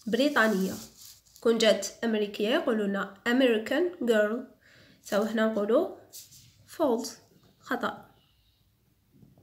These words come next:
She's fourteen years old، هي أربعتاش سنة. Yes, true.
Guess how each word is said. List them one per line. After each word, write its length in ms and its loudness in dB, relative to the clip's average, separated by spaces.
She's 280 4
fourteen 440 2
years 280 0
old، 360 -2
هي 280 0
أربعتاش 540 -2
سنة. 420 -6
Yes, 220 0
true. 240 0